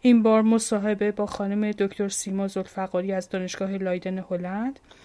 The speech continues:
به سمت بررسی منابع تدریس سوق داده شد. منابع در دسترس زبان فارسی چه برای بزرگسالان چه و برای کودکان مهاجر کم نیستند. حتی می‌ت-، می‌توان گفت که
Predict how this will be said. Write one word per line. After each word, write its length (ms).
به 60
سمت 440
بررسی 840
منابع 720
تدریس 680
سوق 440
داده 280
شد. 240
منابع 640
در 200
دسترس 500
زبان 480
فارسی 680
چه 180
برای 420
بزرگسالان 760
چه 140
و 120
برای 360
کودکان 680
مهاجر 500
کم 320
نیستند. 680
حتی 320
می‌ت-، 280
می‌توان 500
گفت 240
که 200